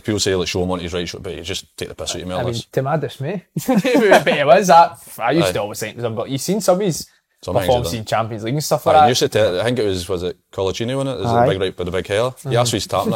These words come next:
Speaker 1: after the game, wasn't it?
Speaker 3: Did he?
Speaker 1: Aye.
Speaker 3: Did he?
Speaker 1: I think he was only eighteen.
Speaker 3: So, come, would you so, would you, like, Charlie, Aiden, would you so go up to the first team and train? Was that Strachan the manager then?
Speaker 1: Aye, well, I think Aiden went up a wee bit earlier, but then, like, me, Charlie and that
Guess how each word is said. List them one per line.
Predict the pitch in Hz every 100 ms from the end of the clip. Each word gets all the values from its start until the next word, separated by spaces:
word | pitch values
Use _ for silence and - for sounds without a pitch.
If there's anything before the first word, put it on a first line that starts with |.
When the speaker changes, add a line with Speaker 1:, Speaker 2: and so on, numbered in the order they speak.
| 107
Speaker 1:
after | 101
the | 90
game, | 107 135
wasn't | 147 - _ -
it? | 117
Speaker 3:
Did | 139
he? | -
Speaker 1:
Aye. | -
Speaker 3:
Did | 330
he? |
Speaker 1:
I | 320
think | - 101
he |
was | 95
only | 85 85
eighteen. | - 98 - _
Speaker 3:
So, | 160
come, | 175 160
would | 147
you | 185
so, | 202 220 190
would | 156 143 127
you, | 160 165
like, | 135 127 - - -
Charlie, | - 127 123 120 120 120 117 120
Aiden, | 120
would | 120 113
you | 135 143
so | 143
go | 123 120 120
up | 131 -
to | 117
the | 113
first | 131 123
team | 127
and | 117
train? | 131 170 180 _ -
Was | 127
that | 170
Strachan | - 151 175 233
the | 247
manager | 240 233 240
then? | 233 220 _ _ -
Speaker 1:
Aye, | 104 95
well, | 95
I | 101
think | 117
Aiden | 123 135
went | 101
up | 92
a |
wee | 92
bit | 95 90
earlier, | 85 92 107 107 101 _ -
but | 82
then, | 90 92
like, | 87
me, | 92 95 92 90
Charlie | - - 80 87
and | 90
that | 90